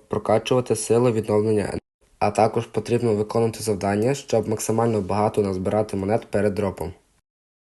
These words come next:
І найкращий, на мою думку, клікер — це Мемфі, тому що він має партнерство з Лінея і Galaxy. Дроп обіцяють вже в липні. Щоб заробити максимально багато монет, треба назбирати на табота.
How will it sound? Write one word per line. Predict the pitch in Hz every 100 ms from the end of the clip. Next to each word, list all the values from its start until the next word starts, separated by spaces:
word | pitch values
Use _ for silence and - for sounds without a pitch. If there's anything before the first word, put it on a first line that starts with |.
| _ _ -
І | 113
найкращий, | 120 120 127 123 - 113
на | 107
мою | 107 113
думку, | 113 123 113 - 101
клікер — | - 113 123 156 131
це | 123
Мемфі, | 110 101 92 - - - _ - _ - -
тому | 101 110 120
що | - 110
він | 113 120
має | 110 110 107
партнерство | 107 101 - 98 104 - - 127 -
з | 98
Лінея | 107 101 101 107 135 143 - _ -
і | 117 120
Galaxy. | 113 110 95 95 - 95 98 _ _ _ _
Дроп | 104 113 117 -
обіцяють | 104 104 - 110 120 -
вже | 107 110
в | 107
липні. | 104 101 - 90 87 _ - -
Щоб | - 131 120
заробити | 120 110 117 -
максимально | 107 104 110 110 110 101
багато | 98 104 101 101
монет, | 95 98 127 -
треба | - 110 107
назбирати | 107 95 101 104 117
на | 104
табота. | - 101 92 92 85